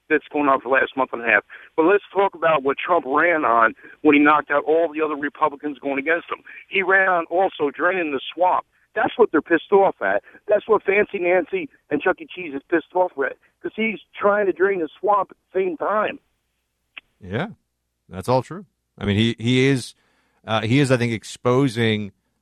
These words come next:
Speaker 2: much of the establishment, especially the establishment's approach and feelings on the immigration issue. Look, I, I keep repeating it because it's important that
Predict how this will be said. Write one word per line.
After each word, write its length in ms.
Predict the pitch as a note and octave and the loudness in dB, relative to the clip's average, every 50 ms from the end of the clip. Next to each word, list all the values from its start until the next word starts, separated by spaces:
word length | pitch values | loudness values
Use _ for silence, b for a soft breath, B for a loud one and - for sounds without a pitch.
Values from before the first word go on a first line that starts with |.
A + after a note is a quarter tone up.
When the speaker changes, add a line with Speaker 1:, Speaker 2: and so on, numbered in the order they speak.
| _ _ | _ _
Speaker 2:
much 320 | G2 G#2 A#2 B2 B2+ - - | -4 0 2 2 2 0 -4
of 80 | A#2+ | -4
the 160 | G#2 A2+ G#2 | -4 -4 -4
establishment, 720 | G2 - - - A2 G#2+ A2 A2+ A2+ A#2 - - A2 G2+ | -4 -8 -6 -2 2 2 2 2 0 -2 -4 -4 -6 -8
especially 360 | F#2+ - - - G#3+ - - F3 | -8 0 0 0 0 2 -2 -2
the 100 | B2+ A2+ | -2 -2
establishment's 580 | G2+ - - A#2 A2+ G#2+ G#2+ - A2 G2+ - | -2 0 2 2 2 2 -2 -8 -10 -10 -10
approach 840 | F#2 - _ _ - - C3 B2+ A#2+ A#2 A2+ _ - - - - _ _ _ _ _ _ _ | -12 -16 _ _ -6 -2 0 2 2 2 0 _ -10 -20 -20 -20 _ _ _ _ _ _ _
and 160 | - F#2+ F#2 - | -12 -12 -12 -12
feelings 560 | - - C3+ B2+ A#2+ A#2 A2+ A2 G#2+ F#2 - _ | -2 0 2 2 2 2 0 -2 -6 -10 -12 _
on 260 | - G#2+ A2 A2+ A2+ A2 | -2 0 0 0 0 0
the 120 | G#2 G2 | -2 -2
immigration 400 | F#2+ F#2+ F2 G#2 G#2 G2 - A#2+ | -2 -4 -4 -4 -6 -4 -6 -10
issue. 200 | - - A#2 A2+ | -10 -8 -10 -10
Look, 200 | B2+ G3+ A#3+ A#3 _ | -10 -10 -12 -10 _
I, 240 | C#3 D3 D#3+ D#3+ - _ | 0 0 0 0 0 _
I 360 | A#2 A#2+ C3+ D#3+ F#3 G3 G3 _ _ _ - | 4 4 6 6 4 2 -2 _ _ _ -20
keep 320 | - - G#3 A3 - - | -6 -4 -4 -4 -4 -6
repeating 400 | C3 - - - G#3 G#3+ F#3 E3 | -10 -10 -6 -6 0 0 0 0
it 80 | D#3 - | 0 -4
because 500 | B2 - - C3+ C3 B2+ B2+ - - _ _ _ _ _ _ _ _ | -8 -2 2 2 2 2 2 -2 -8 _ _ _ _ _ _ _ _
it's 240 | - D3 C3 - - | -2 -2 -2 0 0
important 720 | C3+ B2+ A#2+ - - - F#3 B3 B3 - - G2 A2 - _ _ _ _ _ _ _ _ _ | 0 0 0 -2 -2 0 2 2 2 2 -2 -12 -12 -12 _ _ _ _ _ _ _ _ _
that 380 | G2+ B2 B2+ B2+ B2+ B2 - | 0 2 2 4 2 0 -2